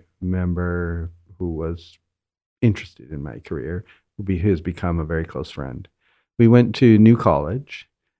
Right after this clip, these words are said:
and it was a gorgeous day. So we sat on a picnic table out in the lawn,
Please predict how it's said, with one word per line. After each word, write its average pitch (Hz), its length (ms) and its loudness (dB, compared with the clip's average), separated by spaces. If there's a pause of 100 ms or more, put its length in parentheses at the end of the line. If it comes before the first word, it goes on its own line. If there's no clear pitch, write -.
(140)
and 104 260 4
it 98 40 0
was 101 140 0
a 113 40 0
gorgeous 123 480 4
day. 87 520 -2
So 107 220 0
we 104 100 2
sat 127 260 4
on 120 120 4
a 107 40 0
picnic - 360 -6
table 90 380 -4
out 92 320 -2
in 92 140 -2
the 87 100 -4
lawn, 92 800 -4